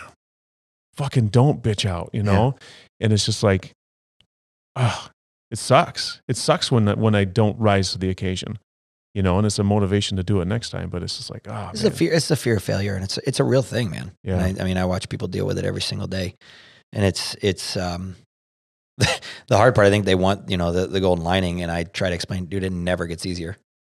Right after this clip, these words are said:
Speaker 1: Mm-hmm.
Speaker 2: It never, it never gets easier when you don't have that fear. You're just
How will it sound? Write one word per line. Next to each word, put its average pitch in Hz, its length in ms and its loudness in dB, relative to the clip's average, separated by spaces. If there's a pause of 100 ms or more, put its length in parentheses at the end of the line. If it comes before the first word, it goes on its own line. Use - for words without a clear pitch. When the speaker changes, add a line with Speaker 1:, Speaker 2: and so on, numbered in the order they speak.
Speaker 1:
Mm-hmm. 90 320 0
Speaker 2:
It 95 120 -4
never, 98 300 4
it 104 140 2
never 104 240 4
gets 104 200 2
easier 95 240 2
when 90 140 0
you 92 200 0
don't 90 380 0
have 90 220 -4
that 87 180 -6
fear. 92 240 -6
You're 87 220 -4
just 90 340 -4